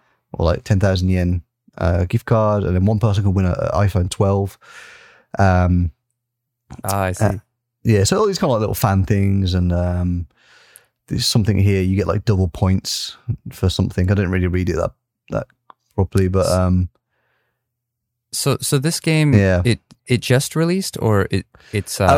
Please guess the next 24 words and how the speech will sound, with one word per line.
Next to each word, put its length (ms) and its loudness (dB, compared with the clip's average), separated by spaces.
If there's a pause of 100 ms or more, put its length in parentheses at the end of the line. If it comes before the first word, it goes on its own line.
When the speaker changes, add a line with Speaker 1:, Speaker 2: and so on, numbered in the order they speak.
Speaker 1:
Oh, 60 -8
it 180 0
will 260 0
be 80 -2
Speaker 2:
so 100 -6
Speaker 1:
coming 220 2
out. 240 0
Uh, 600 0
the 160 0
l-, 220 0
release 240 0
date 100 0
is 100 0
around 140 2
here. 80 2
So 100 0
I 20 -2
think 200 0
it's 140 -6
June 540 0 (220)
tenth, 460 -2
I 40 0
wanna 200 2
say. 320 -2